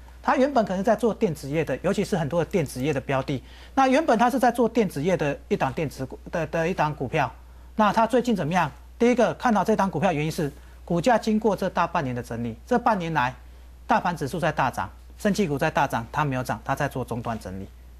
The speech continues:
它在做打底整理。好，第一个，它的转投资今年已经确定是要转亏为盈了，不会再拖累它了。第二个，它本身切入怎么样？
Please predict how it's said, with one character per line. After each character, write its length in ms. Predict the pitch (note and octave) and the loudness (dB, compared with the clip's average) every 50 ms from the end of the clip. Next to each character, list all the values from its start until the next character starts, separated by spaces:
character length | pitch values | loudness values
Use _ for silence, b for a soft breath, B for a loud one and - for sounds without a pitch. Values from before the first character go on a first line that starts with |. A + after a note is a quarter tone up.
| - - - | -20 -20 -8
它 140 | - F3+ F3+ | -4 -2 -2
在 120 | F#3 F#3 | -2 -2
做 160 | E3+ - - - | -4 -4 -6 -4
打 200 | - B2 B2 C3 | -4 -4 -4 -4
底 160 | - A#2 G2+ | -6 -10 -10
整 220 | - A2+ G#2+ A2 | -10 -8 -8 -8
理。 100 | A2 G#2+ - - - b b b b b | -8 -10 -12 -16 -20 b b b b b
好， 200 | - F#3 E3 D#3 | 0 0 0 2
第 120 | - C4 | 2 2
一 60 | D4+ | 4
个， 140 | C4 C4 G#3+ | 4 4 4
它 100 | - C4 | 4 2
的 60 | B3+ | 2
转 200 | - - F3+ E3 | 2 0 -2 -2
投 160 | D3+ D#3+ E3+ F3 | 0 -2 -2 0
资 280 | - G#3 G3 G3 F#3+ - - - | 0 0 0 0 -2 -6 -14 -6
今 140 | - G#3+ G#3+ | 0 0 2
年 120 | G#3 E3 | 2 0
已 20 | C#3 | -2
经 180 | - E3+ F3 | -2 -4 -4
确 160 | - - F3+ | -2 -2 -2
定 140 | D3+ E3+ D#3 | -2 -2 -4
是 120 | - E3 D#3+ | -4 -2 -2
要 100 | D3+ C3+ | -2 -2
转 160 | - A#2+ G#2+ | -4 -6 -8
亏 180 | - B2+ B2 | -6 -6 -6
为 160 | A#2+ A2+ G#2+ G2+ | -4 -6 -6 -8
盈 140 | G2+ G2 | -8 -10
了， 100 | F#2+ G2 - - - - | -12 -14 -14 -18 -20 -8
不 80 | - D#3+ | -4 -2
会 80 | E3+ E3+ | -2 0
再 120 | F#3 D#3+ | -2 -4
拖 200 | - - D#3 D3+ | -4 -4 -4 -4
累 120 | C#3 A#2 | -4 -6
它 180 | A2 B2+ A#2+ A#2+ | -6 -4 -4 -4
了。 120 | A#2+ A2+ B B B B B B B - | -4 -6 B B B B B B B 0
第 120 | - E4+ | 4 4
二 120 | E4+ D4+ C4 | 4 4 4
个， 220 | A3 A3+ F#3 D3 - - - | 2 0 0 0 -4 -10 -4
它 140 | - A#3 B3 | -2 -2 0
本 180 | - G3 D#3+ | 2 0 0
身 180 | C#3+ G#3+ G#3 G3+ | 2 0 0 0
切 240 | - - A3+ G3+ G3+ | 0 0 2 2 4
入 120 | G#3+ F#3+ | 2 2
怎 120 | D3+ D#3+ C3 | 0 -2 -2
么 80 | C3 | 0
样？ 180 | D#3+ D#3+ C#3 | 2 0 0